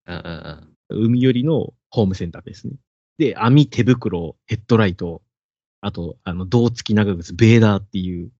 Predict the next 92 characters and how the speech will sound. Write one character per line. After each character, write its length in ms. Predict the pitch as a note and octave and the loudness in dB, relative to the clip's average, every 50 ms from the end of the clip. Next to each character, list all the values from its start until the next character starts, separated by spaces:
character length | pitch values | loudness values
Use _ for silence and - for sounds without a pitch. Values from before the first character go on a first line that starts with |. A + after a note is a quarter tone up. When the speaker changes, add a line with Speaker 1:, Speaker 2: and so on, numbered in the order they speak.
| _ _ - | _ _ -6
Speaker 2:
漁 140 | A2+ A2+ A2+ | -4 -4 -4
港 260 | A#2+ C#3 B2+ B2+ B2+ | -4 -6 -4 -4 -4
と 100 | - A#2+ | -6 -8
か 140 | - - - | -10 -10 -18
で 100 | - A2+ | -18 -20
さ、 100 | - _ _ _ _ _ _ _ _ - | -20 _ _ _ _ _ _ _ _ 0
漁 160 | - B2 A2+ G#2+ | 2 2 2 2
師 120 | - G2+ | 0 -2
の 80 | F#2+ F#2+ | -6 -6
お 20 | |
っ 40 | F#2 | -8
ち 140 | - - F2 | -8 -10 -10
ゃ 40 | |
ん 40 | E2+ | -8
が 80 | F#2 F2 | -8 -10
着 100 | - - | -10 -8
て 120 | - G2+ | -6 -4
る 80 | F2 F#2+ | -4 -4
よ 120 | F#2 D#2+ | -6 -6
う 40 | E2 | -10
な。 40 | D#2+ D#2+ - _ _ _ _ _ _ _ - G2+ | -14 -18 -20 _ _ _ _ _ _ _ -12 -10
Speaker 1:
は 80 | F#2+ E2+ | -10 -10
い 60 | E2+ | -10
は 0 | |
い 0 | |
は 160 | E2+ D#2+ D#2 | -10 -12 -12
い 20 | |
は 60 | D2 - | -12 -12
い。 40 | - - - - - - - _ _ _ _ _ _ - | -18 -20 -20 -20 -20 -20 -20 _ _ _ _ _ _ -10
Speaker 2:
あ 80 | - F2+ | -6 -6
あ 40 | |
い 100 | F2+ E2+ | -6 -4
う 160 | F2 E2+ - _ _ - | -6 -8 -10 _ _ -2
長 240 | A#2 A2+ G#2+ A2 | 0 2 2 2
靴 340 | G2+ A#2 - - - A2 G#2 | 2 0 -2 -2 -4 -6 -6
か 180 | G2+ - - A2+ | -6 -6 -6 -4
ら 120 | G2+ G2 F#2 | -4 -4 -6
そ 140 | - - | -6 -6
の、 280 | G2 F#2 F#2 F2 F2 - _ _ _ _ _ _ - | -6 -6 -6 -6 -8 -12 _ _ _ _ _ _ 4
オ 120 | A#2+ A2+ | 6 6
ー 40 | A2 | 6
バ 160 | A2 A#2+ A2+ | 4 4 4
ー 20 | A2+ | 4
オ 100 | A2 G2 | 4 2
ー 40 | |
ル 60 | F#2 F#2 | 0 -4
み 80 | F2+ | -8
た 80 | E2+ F2 | -8 -6
い 40 | F2 | -6
に 60 | F#2 | -6
な 60 | F2+ | -8
っ 40 | - | -8
て 120 | - G#2 | -12 -18
る 60 | D2+ | -18
や 100 | D2+ D2+ _ | -18 -20 _
つ、 180 | _ - _ - | _ -20 _ -14
み 100 | F#2+ E2+ | -14 -12
た 80 | - E2 | -12 -12
い 80 | D#2+ | -12
な。 80 | E2+ F2+ _ _ _ _ _ _ _ - | -12 -16 _ _ _ _ _ _ _ -20
Speaker 1:
な 120 | E2 D#2+ | -18 -18
る 80 | D#2+ D#2+ | -16 -16
ほ 140 | E2 D#2+ | -16 -14
ど、 140 | D#2+ E2 E2+ | -12 -12 -12
な 140 | E2 E2 E2 | -10 -10 -10
る 100 | E2 D#2+ | -12 -12
ほ 180 | D#2+ E2 E2+ E2 | -14 -14 -12 -10
ど。 260 | E2 D#2+ D2+ D2 - _ _ _ _ _ _ - G2 - _ - | -10 -12 -12 -16 -20 _ _ _ _ _ _ -18 -18 -18 _ -8
Speaker 2:
ク 180 | - - A2 | 0 2 2
ー 20 | G#2 | 2
ラ 140 | A2 G#2 | 4 2
ー 20 | G2+ | 2
ボ 100 | F2 G#2+ | 0 -2
ッ 40 | - - | -4 -4
ク 80 | - - | -8 -10
ス 100 | - - | -8 -10
と 80 | - | -12
か 120 | - _ - - - | -16 _ -20 -18 -10
売 60 | - | -10
っ 40 | G#2+ | -10
て 160 | - - A2 | -8 -6 -6
る 100 | F2+ D#2 | -6 -6
ん 20 | E2 | -8
で 60 | - | -16
す 80 | - - | -20 -20
よ。 60 | _ _ _ _ _ _ _ - | _ _ _ _ _ _ _ -14
Speaker 1:
え 320 | F#2 F2+ F2+ F2 F2 F2 | -14 -12 -10 -12 -12 -12
ー、 40 | E2+ | -14
す 220 | - - - F2 | -14 -16 -16 -14
ご 220 | E2 F2 F2 F#2+ G#2 | -12 -10 -10 -8 -8
い 80 | G#2 | -8
な。 360 | F2+ E2 D#2+ E2 E2 E2 - | -8 -10 -10 -12 -16 -20 -20